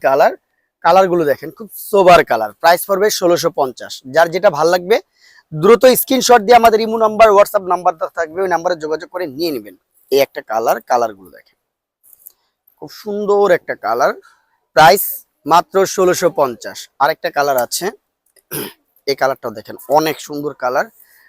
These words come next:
কালারগুলো দেখেন এক কথায় অসাধারণ কালার। প্রাইস পড়বে only মাত্র ষোলোশো পঞ্চাশ। যার যেটা ভাল লাগবে দ্রুত স্ক্রিনশট দিবেন। ঢাকার ভিতরে cash on delivery, ঢাকার বাইরে শুধু ডেলিভারি চার্জ। আর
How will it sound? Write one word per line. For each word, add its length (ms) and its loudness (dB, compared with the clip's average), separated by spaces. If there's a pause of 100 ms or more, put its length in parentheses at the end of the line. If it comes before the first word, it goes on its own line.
(260)
কালারগুলো 520 0
দেখেন 180 -10 (100)
এক 120 -10
কথায় 220 -4 (100)
অসাধারণ 420 -4 (120)
কালার। 240 0 (520)
প্রাইস 240 4 (100)
পড়বে 260 2 (180)
only 240 -2 (140)
মাত্র 240 -2 (180)
ষোলোশো 320 -2 (120)
পঞ্চাশ। 360 -4 (240)
যার 280 2
যেটা 260 -4
ভাল 160 0
লাগবে 200 0 (560)
দ্রুত 260 4 (160)
স্ক্রিনশট 500 0
দিবেন। 220 0
ঢাকার 480 -2
ভিতরে 240 -4 (160)
cash 260 -2
on 120 0
delivery, 340 0 (420)
ঢাকার 300 4
বাইরে 240 6 (100)
শুধু 180 -4 (180)
ডেলিভারি 400 0
চার্জ। 160 -6 (200)
আর 80 0